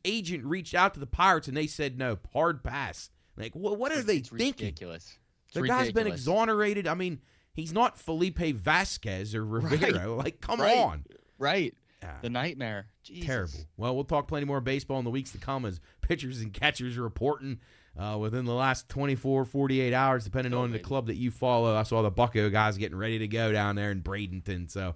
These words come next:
Speaker 2: Yep.
Speaker 1: uh,
Speaker 2: Yep.
Speaker 1: baseball is in the air, but most importantly, nascar is back, baby. Here we go. Daytona five hundred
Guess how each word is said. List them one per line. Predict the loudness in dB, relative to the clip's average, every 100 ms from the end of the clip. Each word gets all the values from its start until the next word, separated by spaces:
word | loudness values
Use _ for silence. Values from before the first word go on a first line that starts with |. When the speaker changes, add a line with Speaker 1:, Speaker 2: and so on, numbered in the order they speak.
| -8
Speaker 2:
Yep. | -18 -18 -20 -10 -6
Speaker 1:
uh, |
Speaker 2:
Yep. | -4 0
Speaker 1:
baseball | 2 2 2 4 4
is | 2
in | 0
the | -2 0
air, | 2 2
but | 0 -4
most | -4 0 0 -2
importantly, | -8 -8 -2 0 0 0 -2 -2 -4
nascar | -4 0 0 0 -2 0 2 2
is | 0 -2 -2
back, | -4 0 2 0 -2
baby. | -4 -2 -2 -2
Here | -2 -2
we | -2 -2
go. | 0 0 0
Daytona | -2 -4 -4 -4
five | -4 -2 -2
hundred | -2 -4